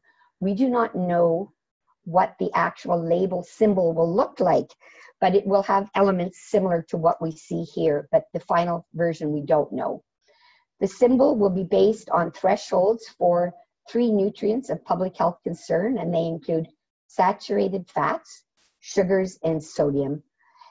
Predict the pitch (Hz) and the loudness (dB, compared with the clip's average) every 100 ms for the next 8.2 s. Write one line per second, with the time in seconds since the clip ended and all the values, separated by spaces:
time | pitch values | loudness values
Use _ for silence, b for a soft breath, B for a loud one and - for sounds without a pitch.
0 | _ 185 185 175 185 233 233 - 226 208 | _ 0 4 6 6 4 2 -2 0 0
1 | - - 180 180 226 226 - 175 - 170 | -2 0 0 0 -6 -6 -4 -6 -4 -6
2 | 170 - 160 - 170 - 151 - 151 - | -6 -8 -10 -8 -8 -6 -6 -6 -12 -2
3 | 294 240 240 208 208 220 - b b b | 0 2 2 4 4 2 -6 b b b
4 | _ 175 180 214 233 226 202 185 185 190 | _ -4 0 4 4 4 4 2 2 2
5 | 170 180 - 196 - 170 160 151 - 175 | 0 -2 -6 -8 0 2 2 -2 -12 -18
6 | - 202 - 202 - 175 170 160 165 165 | -4 -4 0 -2 0 0 0 -2 -2 -4
7 | 175 170 170 156 143 170 160 170 156 156 | -10 -2 -2 -2 -2 0 2 0 0 0
8 | 151 | 0